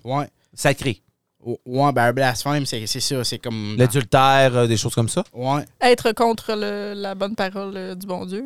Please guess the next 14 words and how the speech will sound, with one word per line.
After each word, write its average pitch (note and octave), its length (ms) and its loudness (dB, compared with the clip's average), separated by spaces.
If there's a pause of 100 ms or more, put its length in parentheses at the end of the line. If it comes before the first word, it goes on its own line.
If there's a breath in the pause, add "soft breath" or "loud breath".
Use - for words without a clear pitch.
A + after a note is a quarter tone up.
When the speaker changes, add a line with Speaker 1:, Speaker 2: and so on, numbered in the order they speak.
Speaker 3:
là. C4 80 -4 (500)
Speaker 1:
Ben C3 200 -2
OK, C3+ 120 -6 (140)
mettons, G3+ 300 -4
je - 80 -12
prends E3 260 2
cet - 160 -12
exemple-là. C3+ 720 -2 (200)
Speaker 3:
OK. G3 220 -4 (680)
Speaker 1:
T'es C#3 120 -4
contre G3 280 0
le D3+ 60 4
bon C#3 280 2
Dieu E3+ 460 0